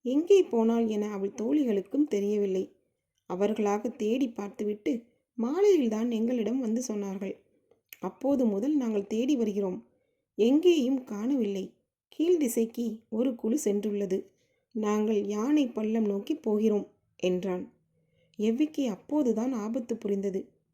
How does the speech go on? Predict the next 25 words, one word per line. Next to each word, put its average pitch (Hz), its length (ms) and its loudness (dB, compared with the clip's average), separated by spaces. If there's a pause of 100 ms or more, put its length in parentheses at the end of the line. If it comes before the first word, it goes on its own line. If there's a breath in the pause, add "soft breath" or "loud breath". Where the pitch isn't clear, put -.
(380)
இவர்களை 254 520 0
அந்த 254 280 -2
பக்கம் 277 480 -4
போக 269 300 -2
விடக்கூடாது 208 760 -4 (360)
என 202 180 -2
யோசிக்கையில், 233 800 -2 (400)
முதுகிழவன், 247 680 0 (400 soft breath)
"இந்த 262 260 2
பெருங்காட்டில் 269 800 -2
நீங்கள் 269 320 2
மட்டும் 233 340 2
எப்படி 320 440 -2
தேடுவீர்கள்? 214 720 -2 (120)
நாங்களும் 202 520 -2
உடன் 208 220 2
வருகிறோம். 180 480 -2 (100)
ஆளுக்கு 277 480 -4
ஒரு 202 120 0
பக்கமாக 196 680 -8
தேடுவோம்," 196 480 -2
என்றார். 180 540 -6 (540)
ஆபத்து 233 540 0 (160)
பேராபத்தாக 208 880 -2
மாறியதை 214 520 -2